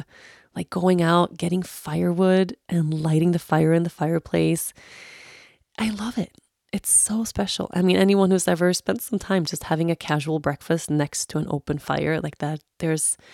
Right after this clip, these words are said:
I, again, I think there's something ancestral about sitting and gathering around the fire. And it's so fun to watch. Like, Ringo will immediately, as soon as the fire is on, he goes and lies in front of the fire. It's his favorite place to be.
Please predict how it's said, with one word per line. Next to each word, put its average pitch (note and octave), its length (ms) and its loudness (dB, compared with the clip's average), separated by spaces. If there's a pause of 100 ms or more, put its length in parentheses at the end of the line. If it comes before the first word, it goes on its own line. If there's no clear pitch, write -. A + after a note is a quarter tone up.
(520)
I, F3 120 0
again, F3 340 4
I D3+ 80 0
think D#3 220 -4
there's D#3 200 0
something D#3 400 -2
ancestral D3+ 840 -4
about C#3 400 -2
sitting D3+ 580 -2
and C#3+ 140 -8
gathering D3 500 -4
around C#3 380 -6
the - 40 -18
fire. - 460 -10 (1000)
And E3+ 120 6
it's - 120 2
so F#3 200 4
fun D3 420 0
to E3+ 100 -2
watch. C#3 440 0
Like, D3 160 -2
Ringo D#3 600 6
will D#3 280 2
immediately, F3 640 2
as D#3 80 -2
soon E3+ 160 0
as E3 80 -2
the E3 80 -2
fire D#3 260 0
is D#3 100 0
on, C#3+ 280 2
he D#3+ 100 0
goes D3+ 300 2
and D3+ 160 0
lies C#3+ 400 -2
in D3 80 -2
front - 180 -6
of - 80 -4
the D#3 60 -14
fire. - 240 -8
It's - 160 -10
his - 160 -8
favorite C#3+ 320 -6
place D#3 220 -4
to D#3+ 100 -8
be. - 320 -4